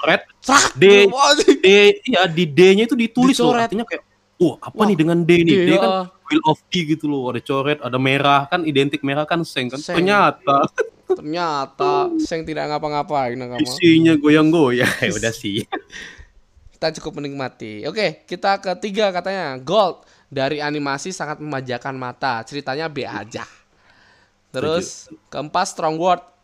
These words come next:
Speaker 2: First Oda Movie. Beneran, Bos? Strong World adalah pertama kali
Speaker 1: Oh,
Speaker 2: Oda
Speaker 1: eh,
Speaker 2: Movie.
Speaker 1: mungkin yang ikut an-, eh, Andil kali
Speaker 2: Oh,
Speaker 1: ya. Karena
Speaker 2: oh, dia, dia,
Speaker 1: Andil,
Speaker 2: dia, dia.
Speaker 1: Andil, Andil. Ah, udah mulai
Speaker 2: Strong,
Speaker 1: ikut Andil.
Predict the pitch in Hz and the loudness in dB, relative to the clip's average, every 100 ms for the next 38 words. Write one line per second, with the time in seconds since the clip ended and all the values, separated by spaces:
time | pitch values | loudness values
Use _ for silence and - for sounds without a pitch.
0 | _ - 214 254 - - 160 151 165 165 | _ -4 -4 -4 -12 -8 -8 -4 0 0
1 | 170 160 156 208 196 143 120 139 - 208 | -2 -8 -8 -12 -10 -12 -14 -18 -10 -8
2 | 349 127 127 - 151 147 147 135 143 135 | -6 -8 -10 -12 -12 -8 -10 -8 -8 -8
3 | 135 143 _ _ _ _ 135 - 135 135 | -10 -12 _ _ _ _ -14 -10 -10 0
4 | 165 165 175 180 170 220 214 202 170 - | 2 2 2 2 2 4 2 2 -2 -6
5 | - 156 160 151 147 147 143 143 143 139 | 0 2 2 2 2 2 4 2 0 -2
6 | 135 131 123 107 101 262 92 - 160 - | 0 0 0 -2 4 4 2 -4 0 0
7 | 180 170 147 110 107 123 117 123 110 107 | 0 -2 -2 -4 -4 -4 -2 -2 -2 -10
8 | _ 107 98 101 101 95 95 104 98 98 | _ -10 -10 -12 -14 -14 -10 -10 -8 -6
9 | 104 104 98 101 104 95 | -4 -2 -4 -4 -6 -6